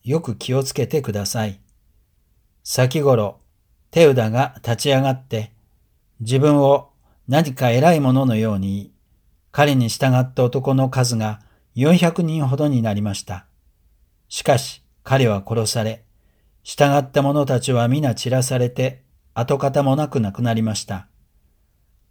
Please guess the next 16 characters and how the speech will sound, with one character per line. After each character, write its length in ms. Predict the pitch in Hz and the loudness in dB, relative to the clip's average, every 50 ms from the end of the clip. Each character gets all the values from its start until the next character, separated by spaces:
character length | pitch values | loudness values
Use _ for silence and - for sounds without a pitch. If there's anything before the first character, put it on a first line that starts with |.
| _ _ _ _ _ _ _ _ | _ _ _ _ _ _ _ _
彼 260 | - - 143 139 123 | 0 2 4 4 4
の 200 | 113 110 107 107 | 4 2 0 0
後、 400 | 123 131 131 127 104 101 95 - _ _ _ _ - 104 | -2 -2 -2 -4 -4 -4 -6 -12 _ _ _ _ -18 -10
住 220 | 101 117 135 147 | -4 -2 0 0
民 160 | 160 170 170 | 2 2 0
登 260 | 165 165 175 175 165 | 0 4 6 6 6
録 200 | 135 113 - 113 | 6 4 2 -2
の 120 | 107 104 104 | -4 -4 -4
時 260 | - 131 127 - 113 | -4 -6 -4 -4 -4
に、 220 | 104 101 101 101 - _ _ _ _ _ _ _ _ _ _ _ _ _ - | -4 -4 -6 -8 -12 _ _ _ _ _ _ _ _ _ _ _ _ _ -6
ガ 120 | 113 120 127 | -2 2 4
リ 140 | 135 143 | 4 6
ラ 100 | 139 147 | 6 6
ヤ 200 | 147 147 147 143 | 4 4 4 2
人 260 | 127 110 110 107 104 104 | 2 0 -2 -2 -2 -2
の 260 | 107 110 117 - | -4 -4 -6 -8